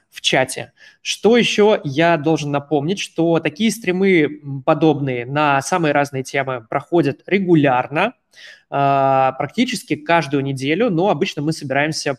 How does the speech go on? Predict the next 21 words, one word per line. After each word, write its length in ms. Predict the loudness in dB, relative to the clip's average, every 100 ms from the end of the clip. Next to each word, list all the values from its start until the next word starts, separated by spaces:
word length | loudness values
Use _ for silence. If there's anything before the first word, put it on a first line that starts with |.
| _
по 400 | 0 2 2 0 -6
средам. 580 | -4 0 0 -2 -10 _
Так 200 | -2 -2
что, 160 | -8
если 380 | -6 -2 -2 -2
вам 280 | -2 -2 -2
интересно 720 | -8 -6 -2 -2 -2 -6 -6
вот 100 | -4
так 160 | -6 -8
вот 80 | -10
собираться 440 | -8 -2 -2 -2
раз 160 | -4 -4
в 40 |
недельку, 600 | -6 -2 -2 -2 0 0
болтать, 480 | 0 -2 0 0 0
задавать 420 | -4 -4 -2 -2 -4
вопросы, 760 | -4 0 0 0 0 2 0 -2 -14 -20 _
а, 420 | -2 2 4 2 0
и 80 | -2
проводить 400 | 0 0 -2 -2
время, 280 | 0 0